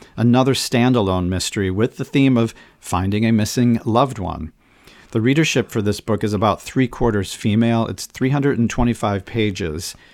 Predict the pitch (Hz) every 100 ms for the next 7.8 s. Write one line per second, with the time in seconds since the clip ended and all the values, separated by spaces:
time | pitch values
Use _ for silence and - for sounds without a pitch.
0 | - _ 117 110 110 117 104 110 - -
1 | - 135 131 113 107 98 98 104 90 -
2 | 117 - - 123 98 101 90 - 101 92
3 | 92 87 - 131 139 139 113 104 117 98
4 | 71 69 - - - _ 135 113 120 110
5 | 110 135 104 - 98 90 87 - 90 78
6 | 90 104 110 107 - 98 - 92 87 -
7 | - 101 92 87 - 120 85 80